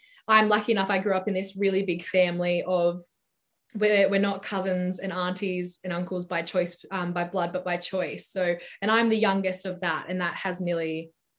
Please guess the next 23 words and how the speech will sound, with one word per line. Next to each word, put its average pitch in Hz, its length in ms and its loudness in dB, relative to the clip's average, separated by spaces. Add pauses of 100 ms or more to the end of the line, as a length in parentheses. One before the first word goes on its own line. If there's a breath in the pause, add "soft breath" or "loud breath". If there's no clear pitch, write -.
(840)
six - 380 -4
different 220 300 0
families 185 420 0
in 175 80 0
it. 151 100 -4
And 185 100 -2
then 180 120 0
I'm 180 200 0
the 180 60 0
little 180 160 2
sister 196 320 -2
of 175 80 2
my 196 240 2
family 170 360 -4
between 170 300 -8
my, 165 140 -8 (120)
like, 165 200 -6
my 170 200 -2
older 156 160 -4
sister 175 360 -12
and 151 100 -10
I. 143 260 -10
So 165 560 -2